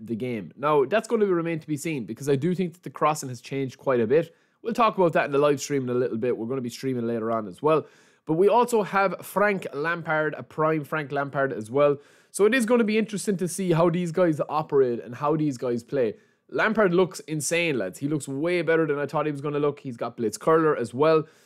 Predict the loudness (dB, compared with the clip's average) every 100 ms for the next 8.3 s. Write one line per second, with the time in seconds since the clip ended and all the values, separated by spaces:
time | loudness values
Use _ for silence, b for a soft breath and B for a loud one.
0 | b -2 0 2 4 4 2 0 -2 -2
1 | -2 -2 2 2 2 -2 -10 -8 -2 0
2 | 0 -2 0 2 2 0 0 -2 0 0
3 | 2 0 -2 -4 -4 -4 -4 -2 -2 -2
4 | -2 -4 -6 -8 -6 -6 -10 -14 -14 -8
5 | -6 -4 -2 -2 -2 -4 -2 0 2 0
6 | -2 b b -4 0 0 2 0 0 -2
7 | -2 -4 -2 2 4 4 4 4 6 6
8 | 4 2 0